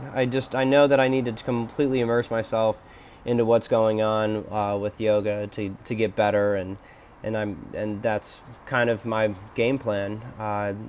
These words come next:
today I started, well, on my calendar I have it set up, uh, of starting a new yoga studio. Uh, so I'm going to Yoga One right now. It's great. It's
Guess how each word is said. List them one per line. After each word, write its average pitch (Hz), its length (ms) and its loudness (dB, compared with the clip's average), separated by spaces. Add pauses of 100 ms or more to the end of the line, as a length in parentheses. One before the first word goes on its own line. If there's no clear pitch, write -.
(100)
today 123 640 4 (100)
I 113 220 2
started, 110 920 0 (600)
well, 117 120 6
on 120 140 2
my 107 120 2
calendar 104 540 0
I 98 100 -2
have 101 220 -8
it 87 120 -10
set 90 180 -6
up, 95 220 -6 (100)
uh, 98 340 -8
of 104 220 -4
starting 120 480 4
a 113 160 2
new 120 600 2 (320)
yoga 123 300 6
studio. 104 680 -2 (500)
Uh, 107 220 -2
so 117 200 2
I'm 117 200 2
going 151 280 8
to 147 40 4
Yoga 139 340 6
One 135 540 2
right 123 180 4
now. 120 400 0 (400)
It's - 440 -4 (180)
great. 123 480 0
It's - 220 -10